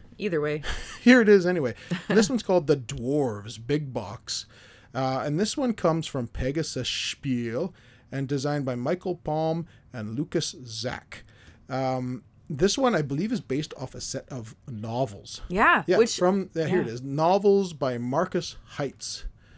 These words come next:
Speaker 2: Um, these are novels I don't know anything about.
Speaker 1: But I feel like I want to.
Speaker 2: I know. Well, looking at this, I'm like,
Speaker 1: Right?
Speaker 2: "Oh, man, I didn't, this looks awesome." I bought it. Uh, this is another one that, um, uh,
Speaker 1: You bought purely
Speaker 2: I
Speaker 1: by
Speaker 2: bought
Speaker 1: the,
Speaker 2: more or less purely
Speaker 1: the
Speaker 2: on
Speaker 1: look of
Speaker 2: the
Speaker 1: the box?
Speaker 2: box
Speaker 1: You know
Speaker 2: art.
Speaker 1: what's funny?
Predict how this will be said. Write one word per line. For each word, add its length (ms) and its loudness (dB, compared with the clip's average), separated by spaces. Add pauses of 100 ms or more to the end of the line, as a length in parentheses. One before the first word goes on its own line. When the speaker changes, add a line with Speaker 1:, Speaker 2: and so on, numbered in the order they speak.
(440)
Speaker 2:
Um, 460 -6
these 180 -2
are 60 6
novels 320 8
I 100 4
don't 220 -2
know 400 -2
anything 260 -6
about. 400 -4
Speaker 1:
But 100 -2
I 120 0
feel 260 2
like 180 0
I 120 2
want 400 -4
to. 280 -8 (120)
Speaker 2:
I 80 4
know. 340 6 (140)
Well, 240 6
looking 260 4
at 120 -2
this, 140 -2
I'm 80 -6
like, 120 -4
Speaker 1:
Right? 240 8
Speaker 2:
"Oh, 20 -2
man, 180 0
I 60 -2
didn't, 300 -4
this 160 -2
looks 280 -8
awesome." 360 0
I 100 6
bought 240 10
it. 180 2
Uh, 140 -8
this 140 -2
is 40 2
another 300 8
one 300 -2 (260)
that, 380 -2
um, 400 -6 (1120)
uh, 380 -10
Speaker 1:
You 100 -2
bought 200 2
purely 260 2
Speaker 2:
I 20 4
Speaker 1:
by 200 6
Speaker 2:
bought 40 0
Speaker 1:
the, 300 2
Speaker 2:
more 220 10
or 60 8
less 240 6
purely 460 0
Speaker 1:
the 80 6
Speaker 2:
on 60 2
Speaker 1:
look 80 2
of 60 0
Speaker 2:
the 60 2
Speaker 1:
the 60 2
box? 480 -2
Speaker 2:
box 300 -18
Speaker 1:
You 80 0
know 80 2
Speaker 2:
art. 60 0
Speaker 1:
what's 160 -2
funny? 340 -4